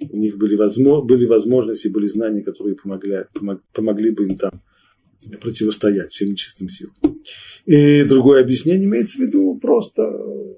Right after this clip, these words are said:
материа-, материальные подарки. Что за подарки, которые он им дал? Это те деньги, кото-, это те, те средства, деньги, все остальные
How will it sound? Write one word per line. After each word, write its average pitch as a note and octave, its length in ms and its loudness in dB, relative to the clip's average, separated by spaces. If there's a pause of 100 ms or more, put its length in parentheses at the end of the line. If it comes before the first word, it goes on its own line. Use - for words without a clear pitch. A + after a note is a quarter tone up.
материа-, F#3 520 -4
материальные F3 540 -6
подарки. C3+ 560 -4 (400)
Что - 200 4
за D#3+ 100 4
подарки, D3 400 4
которые A#2+ 320 2
он G#2+ 80 0
им G2+ 120 -2
дал? E3+ 320 2 (220)
Это C3+ 240 0
те C3+ 160 0
деньги, B2 340 2
кото-, G#2+ 340 -6
это C3+ 220 2
те, C3+ 420 2 (340)
те C#3 180 4
средства, - 640 0 (440)
деньги, G#2+ 400 2
все A2+ 300 -4
остальные G#2 480 -2